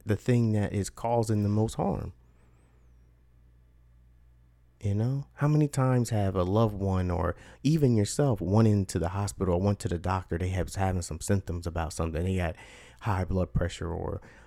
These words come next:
whatever the case may be. Depression is a symptom, y-, you know, because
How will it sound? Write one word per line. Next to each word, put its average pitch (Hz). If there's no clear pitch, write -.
whatever 101
the 95
case -
may 85
be. 82
Depression 92
is 101
a 87
symptom, 87
y-, -
you 107
know, 87
because 92